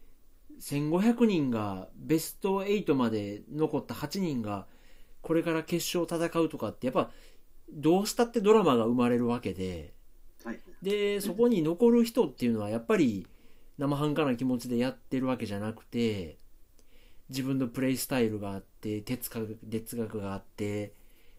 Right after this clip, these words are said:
Speaker 2: はい。
Speaker 1: で、その中で勝ちたいっていう気持ちがあってっていう、なんか、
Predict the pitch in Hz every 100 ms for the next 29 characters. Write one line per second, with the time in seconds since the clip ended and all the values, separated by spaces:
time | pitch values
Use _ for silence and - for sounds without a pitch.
0 | - 190 208 214 190 233 226 190 226 180
1 | - 139 - 123 - 104 120 117 120 107
2 | 95 - 95 95 - 107 113 117 131 139
3 | 110 104 151 175 120 110 95